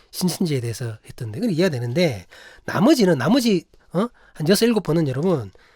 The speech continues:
제가 지금 실-, 실명을 이제 과-, 거론하지 않겠습니다. 실명 거론했다가 제가 이제 신고를 당했기 때문에 나머지는 S교회, S교회의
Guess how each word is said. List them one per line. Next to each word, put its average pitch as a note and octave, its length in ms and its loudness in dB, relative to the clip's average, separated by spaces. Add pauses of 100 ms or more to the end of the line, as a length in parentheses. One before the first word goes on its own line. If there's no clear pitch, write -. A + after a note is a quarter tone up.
(540)
제가 E3+ 140 0
지금 D#3 100 -2
실-, - 200 -4
실명을 C4+ 640 4 (260)
이제 D#3 160 2
과-, D#3 240 0 (200)
거론하지 F3 300 4
않겠습니다. C#3 380 -2
실명 C4+ 320 4
거론했다가 E3 400 2
제가 C#3 100 -2
이제 B2+ 140 -4
신고를 F#3 260 2
당했기 B2+ 180 -4
때문에 B2 420 -4 (920)
나머지는 F#3+ 460 2
S교회, C#3+ 500 2 (460)
S교회의 F3+ 640 6